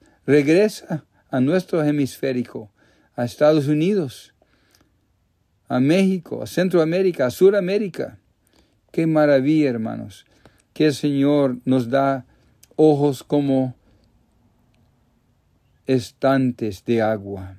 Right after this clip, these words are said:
estanques, piscinas, ojos agrandados, no solo ojos de paloma, finos,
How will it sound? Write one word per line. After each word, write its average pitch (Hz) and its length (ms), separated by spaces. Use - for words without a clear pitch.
estanques, 117 920
piscinas, 123 840
ojos 147 480
agrandados, 120 840
no 139 160
solo 175 420
ojos 156 340
de 139 120
paloma, 123 680
finos, 151 640